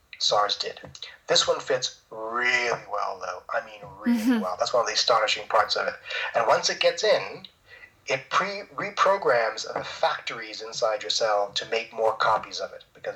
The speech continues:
Speaker 1: that's its goal.
Speaker 2: Right.
Speaker 1: That's the goal of every living thing, even though a virus might not be a living thing. That's another discussion entirely. But that's its goal. So the, because it fits so well into our cells, it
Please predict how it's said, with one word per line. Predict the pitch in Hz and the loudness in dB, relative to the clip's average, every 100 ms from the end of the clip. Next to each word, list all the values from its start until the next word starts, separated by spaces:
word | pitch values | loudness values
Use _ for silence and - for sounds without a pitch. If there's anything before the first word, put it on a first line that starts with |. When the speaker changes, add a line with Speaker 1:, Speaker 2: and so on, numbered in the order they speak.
| - | 0
Speaker 1:
that's | 98 - - - - - | 2 2 -2 -10 -12 -8
its | - | -4
goal. | - 117 - - _ - - - - | 0 0 -2 -10 _ -14 -14 -14 -8
Speaker 2:
Right. | - 196 | 0 2
Speaker 1:
That's | - | 2
the | 127 | 2
goal | 123 113 | 2 4
of | 131 | 2
every | 123 | 0
living | 123 123 120 | 0 -2 -2
thing, | - 214 226 | -2 0 -2
even | 135 131 117 | -2 0 4
though | 113 | 4
a | |
virus | - 110 107 - - - | 4 4 4 0 -6 0
might | - - | 2 4
not | 123 117 | 4 4
be | 123 113 | -2 -4
a | 107 | -4
living | 104 101 - | -4 -8 -10
thing. | 98 - | -10 -6
That's | 104 110 | -4 -2
another | 117 104 98 | 0 0 -2
discussion | - - 113 - - | 0 0 0 0 -2
entirely. | - 120 117 - - - - - - | 0 2 2 -2 -18 -18 -10 -8 -4
But | 107 | 2
that's | 151 151 | 4 4
its | - | 0
goal. | - 85 - _ - - - - - | 0 -2 -4 _ -20 -12 -10 -8 0
So | - 156 151 - _ - - - - _ _ _ | 4 4 2 -4 _ -20 -20 -20 -20 _ _ _
the, | 175 185 - - _ - | -2 -2 -6 -20 _ -8
because | - - - 254 - | -4 -2 -2 -4 -4
it | - | -10
fits | - 214 - | -8 -10 -8
so | - 180 165 | 0 2 2
well | 147 143 123 107 110 - | 2 2 2 0 -4 -8
into | 135 135 127 123 | -8 -4 -2 -2
our | 117 | -2
cells, | - 123 104 101 - _ _ _ _ _ _ | -2 -4 -4 -8 -12 _ _ _ _ _ _
it | 147 | -10